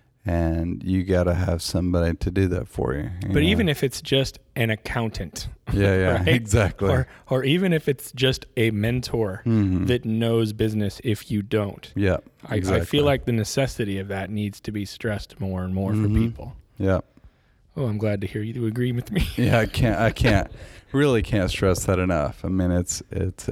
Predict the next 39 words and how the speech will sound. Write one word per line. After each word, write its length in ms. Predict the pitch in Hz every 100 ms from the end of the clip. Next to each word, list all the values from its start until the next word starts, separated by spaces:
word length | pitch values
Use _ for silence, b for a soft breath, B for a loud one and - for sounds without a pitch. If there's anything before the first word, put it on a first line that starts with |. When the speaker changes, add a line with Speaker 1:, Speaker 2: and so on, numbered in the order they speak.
| -
Speaker 1:
it's 240 | 95 -
a 60 | 95
no-brainer. 460 | 95 90 90 92
And 120 | 101
I 120 | 131 139
just 220 | 113 -
got 180 | 127 98
lucky. 400 | 101 - 90 85
I 260 | 87 90
was 180 | 90 90
asking 340 | 98 95 -
around 300 | 92 90 87
for 280 | - - 98 - B B B B
an 120 | 107
accountant, 640 | 98 - 101 90 92 90 -
and 180 | 92 92
somebody 320 | - 107 101
recommended 560 | 95 92 - 95 117 131
him, 340 | 101 90 90
and, 220 | 90 90 92
uh, 380 | 92 87 95
still 320 | 101 - 165 147
to 120 | 110
this 140 | 98 92
day 180 | 110
don't 180 | 104 95
know 140 | 90 101
why 240 | 98 87
he 300 | 85 92 87 - _ B B B B
agreed 340 | 98 101 104
to 80 | 95
take 260 | - 110 95
me 120 | 92
on, 260 | 87 95
'cause 240 | 113 110 95
he 140 | 107
doesn't 340 | 104 101 101 82
manage 460 | 101 107 98 90
other 420 | 95 95 92 90